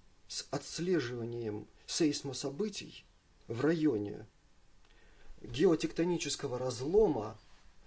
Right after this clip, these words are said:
на перекрестии которого оказался четвертый реактор, самым удивительным образом. И только после этого начались работы, в которых участвовал и уважаемый мною, э,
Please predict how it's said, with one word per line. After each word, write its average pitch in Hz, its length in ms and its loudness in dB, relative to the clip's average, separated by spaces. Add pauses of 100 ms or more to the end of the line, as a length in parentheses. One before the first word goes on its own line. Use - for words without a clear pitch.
(140)
на 147 160 4
перекрестии 175 1160 -2
которого 139 600 4
оказался 156 680 0
четвертый 160 560 -2
реактор, 165 500 -4 (920)
самым 151 340 0
удивительным 135 440 -4
образом. 98 360 -8 (680)
И 156 80 0
только 226 360 4
после 190 440 0
этого 123 600 -2
начались 123 540 -8
работы, 120 580 -8 (380)
в - 60 -18
которых 160 320 -2
участвовал 131 640 -4
и 127 40 -6
уважаемый 131 560 -2
мною, 123 380 -6 (760)
э, 107 440 -10